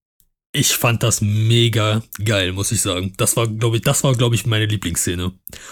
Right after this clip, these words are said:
Weil dieser Drache war ja immer mit Daenerys. Also er ist ja quasi, ähm,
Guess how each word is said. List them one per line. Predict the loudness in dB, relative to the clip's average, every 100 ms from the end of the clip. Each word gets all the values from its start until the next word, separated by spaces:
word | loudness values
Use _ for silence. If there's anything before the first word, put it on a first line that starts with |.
| -20 -14 -2
Weil | 2 4 4 2 -2 -8 -18 -6
dieser | -2 0
Drache | 0 -2 -2 -2 -2 -2 -4 -8 -18 -20 -6
war | 0 2
ja | 0 -2
immer | 0 2 2
mit | 2 0
Daenerys. | 0 0 0 -2 -4 -6 -12 -14 -4
Also | 0 2
er |
ist | 0
ja | 0
quasi, | 0 2 2 2 2 0 -2
ähm, | -4 -2 -2 -2 -2 -6